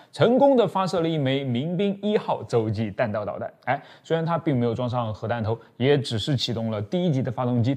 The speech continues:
但是这种从空中机动着发射洲际弹道导弹方式，本可以为美国的核武发射库中加入新的元素，或者说新的威胁嘛。哎，可是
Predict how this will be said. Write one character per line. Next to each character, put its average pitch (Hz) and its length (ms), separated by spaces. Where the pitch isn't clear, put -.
但 240 200
是 208 120
这 233 140
种 185 120
从 175 180
空 262 280
中 254 220
机 - 280
动 285 200
着 135 100
发 127 220
射 127 200
洲 120 220
际 117 140
弹 131 180
道 120 140
导 107 140
弹 123 160
方 185 200
式， 202 220
本 135 240
可 160 120
以 180 120
为 170 200
美 117 200
国 117 160
的 113 80
核 120 300
武 131 180
发 135 180
射 151 120
库 143 160
中 151 200
加 131 140
入 127 160
新 120 220
的 117 60
元 113 240
素， 180 200
或 123 100
者 107 80
说 113 280
新 - 220
的 98 100
威 110 160
胁 104 120
嘛。 104 140
哎， 185 140
可 160 100
是 190 240